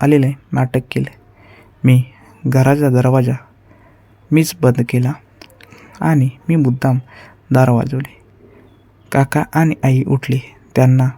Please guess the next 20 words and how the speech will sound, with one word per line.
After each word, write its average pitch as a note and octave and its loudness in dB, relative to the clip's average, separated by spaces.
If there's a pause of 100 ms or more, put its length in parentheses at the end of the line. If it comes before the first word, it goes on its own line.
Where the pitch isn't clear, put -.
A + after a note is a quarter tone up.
(120)
माहीत C#3 2
नव्हतं C3+ 0 (100)
की C#3+ -8 (160)
पाच D3+ -4
वाजले C3 0
आहे C3 -2 (1000)
आणि D3+ 2
मी B2 2 (180)
आलो B2+ 2
आहे B2 2
ते. A#2+ -8 (720)
आई D#3+ 2 (880)
बोलली C3+ 4
की, C#3+ -2 (340)
"तुम्ही C3+ 4
मागच्या B2 0
दरवाजाने C3 0
शेतात B2 -2
जावा, B2+ -2 (680)
मी C3 2